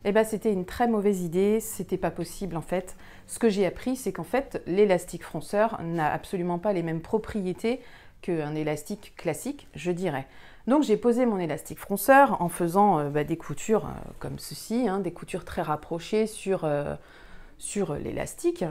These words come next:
Sauf que une fois que j'ai eu terminé, j'avais bien pris le bon tour de taille en resserrant pour que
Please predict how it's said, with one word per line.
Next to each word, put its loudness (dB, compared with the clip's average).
Sauf 2
que 8
une -2
fois 4
que 0
j'ai 2
eu 0
terminé, 2
j'avais -2
bien -6
pris -4
le 0
bon -2
tour -8
de 0
taille 2
en -2
resserrant -2
pour -10
que -4